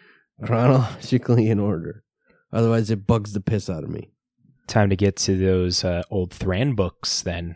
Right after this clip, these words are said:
Speaker 1: Right?
Speaker 2: It's talking about
Speaker 1: Something.
Speaker 2: uh, Dominaria from the beginning. But thought I'd tack that in here. Uh, Vorthos, by the way, uh, according to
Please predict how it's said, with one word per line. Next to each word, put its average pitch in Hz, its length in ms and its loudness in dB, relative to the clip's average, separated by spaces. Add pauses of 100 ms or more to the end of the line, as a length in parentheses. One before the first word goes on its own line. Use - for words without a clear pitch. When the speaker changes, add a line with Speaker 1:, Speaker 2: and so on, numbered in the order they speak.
(120)
Speaker 1:
Right? 87 300 -2
Speaker 2:
It's 113 180 -4
talking 85 340 -8
about 82 80 -6
Speaker 1:
Something. 87 520 -4 (1400)
Speaker 2:
uh, 67 180 -12
Dominaria 82 680 -4
from 78 160 -14
the 78 60 -14
beginning. 90 500 -12 (2750)
But 104 200 4
thought 92 160 4
I'd 85 200 -2 (120)
tack - 240 -4
that 85 220 -4
in 92 140 -8
here. 101 280 -6
Uh, 95 180 0
Vorthos, 104 540 2
by 92 160 0
the 87 80 -4
way, 87 280 -2 (520)
uh, 95 240 -2
according 117 400 4
to 101 340 4